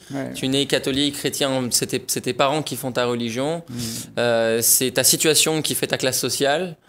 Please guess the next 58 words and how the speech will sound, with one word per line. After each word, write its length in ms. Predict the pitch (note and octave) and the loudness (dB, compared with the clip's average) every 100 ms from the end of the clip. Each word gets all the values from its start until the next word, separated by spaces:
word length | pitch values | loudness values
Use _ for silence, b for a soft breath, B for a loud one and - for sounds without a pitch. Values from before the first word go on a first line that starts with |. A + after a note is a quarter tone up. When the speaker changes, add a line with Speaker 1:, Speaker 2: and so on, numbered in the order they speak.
| B | B
Speaker 1:
Mm. 60 | A#2 G#2 - | -12 -10 -2
Speaker 2:
euh, 280 | A2+ A2 A2 | 0 2 2
t'es 120 | B2+ | 2
né 140 | C#3 C3+ | 2 2
pauvre, 400 | D3 D3 B2+ A#2+ | 2 2 2 0
tu 100 | A#2+ | 0
restes 220 | A#2 - | -2 0
pauvre 220 | C3 A#2 | 0 2
à 100 | A#2+ | 2
vie, 420 | B2 C#3+ E3+ F#3 - - | 2 2 0 -6 -12 -20
Speaker 1:
C'est 220 | - - | -16 -12
ça. 240 | - G#2+ F#2 | -12 -12 -4
Speaker 2:
euh, 420 | B2 A#2+ A#2 A2 A2 | 0 2 2 2 0
et 100 | C#3+ | 2
ainsi 260 | C#3+ C#3+ C#3+ | 2 2 0
de 100 | C3+ | 0
suite. 280 | B2+ A#2+ B2 | -2 -2 0
Ou 60 | |
alors 160 | C3 D3+ | 2 4
on 140 | D3 | 2
te 100 | C#3+ | 0
donne 220 | C#3 D#3 | 2 4
envie 260 | D#3+ D3+ E3+ | 4 2 2
de 80 | D#3+ | 2
devenir 420 | C3+ C3+ C3+ C3 | 0 0 0 0
riche, 300 | D3 F3+ - | 0 -2 0
et 80 | C3 | 0
le 80 | B2+ | 0
riche, 280 | C#3+ C#3 A#2 | 0 -4 -2
on 140 | C3 | -2
lui 80 | B2+ | 0
donne 180 | C#3 D3 | 0 0
envie 320 | C#3 C3+ D#3 | 0 -2 -2
de, 240 | C3+ B2+ | 0 0
de, 180 | A#2+ A2 | 0 -2
de 200 | A#2 - | -4 -6
conserver 500 | A#2+ C3+ - C#3 E3+ | -4 -2 0 2 2
sa 120 | - | 0
richesse, 360 | A#2+ A2+ A2 - | -2 -2 -4 -6
finalement. 340 | - G#2+ G#2+ B2+ | -8 -6 -6 -4
Speaker 1:
Voilà. 280 | C3 A2 G#2 B B - | -6 -8 -12 B B -2
Speaker 2:
Et 140 | C3+ | 0
tous 100 | E3 | 2
ces 160 | D#3 D#3+ | 2 0
concepts, 600 | - D#3 D#3 - - - | -2 0 4 4 2 -2
c'est, 240 | - D3 | 0 0
selon 300 | C3 C3+ C3 | 0 0 -2
toi, 260 | B2+ F3 A3 | 0 0 2
ce 240 | A3 - | 0 0
serait 240 | C3+ - E3+ | 0 2 2
illusoire, 460 | F3 F3 E3 E3+ D3 | 4 2 4 2 2
en 80 | |
fait, 240 | C#3 C3 C3 | 0 -2 0
ça 140 | C3 | 0
n'existe 480 | C3 C3+ C#3+ E3+ E3 | 2 2 4 2 2
pas 160 | D#3 C#3+ | 0 0
en 100 | C3 | 0
vrai. 220 | A2+ | -2